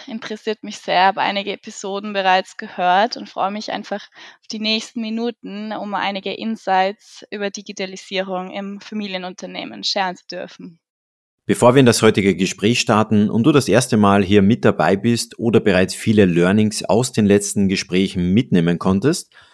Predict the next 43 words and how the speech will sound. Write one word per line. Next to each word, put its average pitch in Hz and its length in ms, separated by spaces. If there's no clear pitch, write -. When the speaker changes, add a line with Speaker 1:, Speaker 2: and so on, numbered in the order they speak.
Speaker 2:
dann 101 160
habe 113 120
ich 110 120
eine 101 180
kleine 92 380
Bitte - 340
an 76 140
dich. - 320
Nimm 117 200
dir 113 220
eine 123 260
Sekunde 120 440
Zeit 101 440
und 107 100
klicke - 340
auf 101 140
den 95 140
Folgen-Button, 95 840
denn 98 60
so 117 180
gehst 117 220
du 110 40
sicher, 113 540
dass 101 220
du 101 100
auch 92 80
zukünftig - 800
keine 98 320
weitere 90 380
Folge 92 420
verpassen 85 600
wirst. - 420
Und 151 220
es 139 160
würde 107 160
mir 107 180
extrem 104 540
viel 139 300
bedeuten, 92 640
wenn 95 180
du 92 80
diese 143 320
Folge 110 540